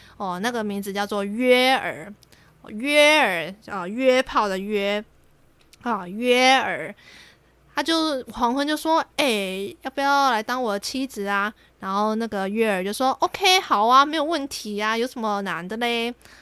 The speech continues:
哦，然后他们两个就组成个家庭啊，他的小孩叫做安妮亚，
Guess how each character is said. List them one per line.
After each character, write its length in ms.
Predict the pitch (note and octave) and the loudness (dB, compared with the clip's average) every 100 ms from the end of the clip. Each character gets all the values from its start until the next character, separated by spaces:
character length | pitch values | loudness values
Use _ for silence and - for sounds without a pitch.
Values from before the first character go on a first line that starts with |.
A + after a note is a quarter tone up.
| - | -16
哦， 340 | G#3 F#3+ E3+ F3 | -10 -8 -8 -10
然 80 | F3 | -8
后 100 | G3 | -4
他 60 | A#3 | -2
们 120 | A#3 | -2
两 120 | G3 | -4
个 120 | F3+ | -6
就 440 | - G#3 G#3 F#3+ F#3 - | -8 -4 -4 -4 -6 -8
组 100 | G#3 | -10
成 160 | G#3 G#3+ | -8 -8
个 80 | |
家 240 | B3 C4+ C4 | -4 0 0
庭 240 | - G#3+ - | 0 -10 -6
啊， 200 | A#3+ C4 | -4 -4
他 140 | C4 | -4
的 100 | B3 | -4
小 140 | A3+ E3+ | -4 -6
孩 160 | E3+ | -8
叫 140 | F#3+ G#3 | -8 -6
做 100 | G#3+ | -6
安 240 | G3+ G3+ | -4 -6
妮 200 | F#3+ F3 | -6 -8
亚， 200 | E3 - | -10 -14